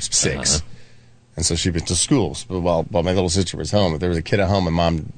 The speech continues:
Speaker 1: didn't, she, she was a
Speaker 2: Full-time
Speaker 1: registered
Speaker 2: mom.
Speaker 1: nurse. I mean, she had a, a professional occupation, but was staying home while my dad went out and worked.
Speaker 2: Hmm.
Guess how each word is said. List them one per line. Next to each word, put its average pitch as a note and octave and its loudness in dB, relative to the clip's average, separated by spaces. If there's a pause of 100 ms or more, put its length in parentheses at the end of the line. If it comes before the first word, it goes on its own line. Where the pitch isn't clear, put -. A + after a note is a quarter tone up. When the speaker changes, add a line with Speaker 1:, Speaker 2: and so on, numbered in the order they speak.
Speaker 1:
didn't, F2 -2 (320)
she, - -8
she - -
was E2+ -4
a - -18
Speaker 2:
Full-time F#2 2
Speaker 1:
registered F#2+ 4
Speaker 2:
mom. - 2
Speaker 1:
nurse. A#2 2
I - -4
mean, F2 0
she - 0
had F#2 2
a, D#2+ -2 (760)
a - -6
professional F#2+ -2
occupation, E2+ -2 (640)
but D#2 -2 (540)
was G#2 4
staying F#2 0
home G2+ 4
while F2+ 2
my E2 2
dad E2 0 (120)
went E2 -2
out D#2+ -2 (100)
and D2+ -10
worked. - -2 (1700)
Speaker 2:
Hmm. C#2 -12